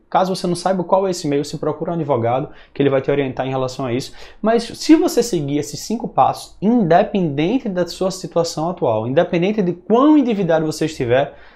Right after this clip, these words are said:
certamente a tua situação financeira vai ficar muito melhor. Você vai conseguir,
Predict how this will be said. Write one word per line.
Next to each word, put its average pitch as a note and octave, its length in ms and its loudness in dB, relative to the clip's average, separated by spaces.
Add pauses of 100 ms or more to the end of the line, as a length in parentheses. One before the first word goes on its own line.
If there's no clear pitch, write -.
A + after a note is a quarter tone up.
certamente E3 760 0
a - 20 -20
tua E3 160 -4
situação - 260 -8
financeira C3 540 -6 (260)
vai B2 160 0
ficar - 240 -6
muito B2 280 -4
melhor. A2 220 -2
Você F#2+ 140 -8
vai A2+ 120 0
conseguir, A#2 580 -2